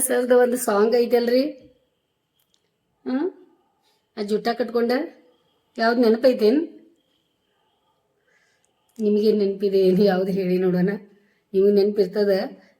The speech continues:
ಯಾಕಂದ್ರೆ ನನಗೆ ನೆನಪು ಬರ್ತಾ ಇಲ್ಲ ಅದ. ಅದು ಯಾವುದೋ ಭಾಳ ನಂಗೆ ಅಂದ್ರೆ ಹಿಂಗ್ ಬರ್ತಾ ಇದೆ ಖರೆ ಅದು ಗೊತ್ತಾಗ್ತಾ ಇಲ್ಲ.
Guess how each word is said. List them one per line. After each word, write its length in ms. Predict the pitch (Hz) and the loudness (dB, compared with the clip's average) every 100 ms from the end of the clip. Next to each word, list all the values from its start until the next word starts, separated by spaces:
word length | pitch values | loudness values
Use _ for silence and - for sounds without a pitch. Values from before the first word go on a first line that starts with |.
| - | -12
ಯಾಕಂದ್ರೆ 420 | 185 196 196 208 | -6 -4 -2 0
ನನಗೆ 420 | 208 185 208 208 202 202 | 0 0 0 2 4 2
ನೆನಪು 200 | 190 202 | 0 -4
ಬರ್ತಾ 220 | 196 175 185 | -6 -2 0
ಇಲ್ಲ 200 | 185 185 | 0 0
ಅದ. 140 | 170 185 - _ _ _ _ _ _ _ _ _ _ _ | -2 -6 -10 _ _ _ _ _ _ _ _ _ _ _
ಅದು 200 | 226 196 185 180 180 190 - _ _ _ _ _ _ _ _ _ _ | -14 -12 -8 -4 -4 -6 -16 _ _ _ _ _ _ _ _ _ _
ಯಾವುದೋ 260 | 196 185 208 | -10 -6 -6
ಭಾಳ 220 | 202 190 196 | -6 -6 -4
ನಂಗೆ 460 | 196 196 190 190 185 180 185 _ | -2 -2 -2 -2 -4 -4 -10 _
ಅಂದ್ರೆ 280 | 202 190 190 | -10 -6 -6
ಹಿಂಗ್ 160 | 196 | -6
ಬರ್ತಾ 260 | 180 180 208 | -8 -10 -8
ಇದೆ 140 | 202 196 | -8 -6
ಖರೆ 200 | 208 196 | -6 -6
ಅದು 200 | 190 196 185 175 175 175 - _ _ _ | -8 -8 -4 -2 -2 -4 -14 _ _ _
ಗೊತ್ತಾಗ್ತಾ 500 | 196 180 180 175 180 | -12 -8 -6 -6 -4
ಇಲ್ಲ. 200 | 180 175 | -2 0